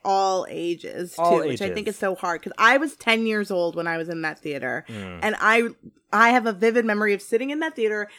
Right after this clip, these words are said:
Speaker 1: and having to sit in the front because the whole theater was packed
Speaker 2: Yeah.
Speaker 1: and, like, going like this, but just being so,
Speaker 2: Yeah.
Speaker 1: like, captivated <laughs> by everything because it's Brad Pitt.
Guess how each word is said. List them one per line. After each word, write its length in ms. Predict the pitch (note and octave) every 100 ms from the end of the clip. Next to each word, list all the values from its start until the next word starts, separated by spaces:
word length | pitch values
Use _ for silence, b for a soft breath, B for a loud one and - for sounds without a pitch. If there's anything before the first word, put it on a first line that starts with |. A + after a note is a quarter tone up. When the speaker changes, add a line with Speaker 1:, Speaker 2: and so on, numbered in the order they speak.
| B G#3+
Speaker 1:
and 100 | G#3+
having 320 | G3 G3 A#3
to 80 | A#3
sit 220 | - A#3
in 100 | A3
the 100 | G#3+ -
front 340 | G#3+ F3 -
because 240 | G3+ F#3 G3
the 100 | F3+
whole 200 | G#3 A#3+
theater 380 | B3+ A#3 G#3+ G#3
was 160 | F#3+
packed 420 | - F3 E3 - _ B
Speaker 2:
Yeah. 180 | G2+ F#3+
Speaker 1:
and, 100 | A3
like, 140 | G#3+
going 220 | A3+ A#3 B3
like 140 | A#3
this, 160 | A#3+ A#3
but 160 | A#3
just 200 | B3+ A#3
being 220 | B3+ B3+
so, 720 | A3 - A3+ G#3+ A3 A#3+ C4 - _
Speaker 2:
Yeah. 180 | A#2+ F#2+
Speaker 1:
like, 320 | A3 G3+ - _ - -
captivated 680 | C4+ A3 - G3+ E3+ F3+ F#3
<laughs> 160 | G#3
by 160 | F#3+ F#3+
everything 600 | F3 F#3+ F#3+ - D#3+ E3+
because 400 | F3 E3+ F3+ E3+
it's 160 | F3
Brad 240 | - D#3+ D#3+
Pitt. 180 | -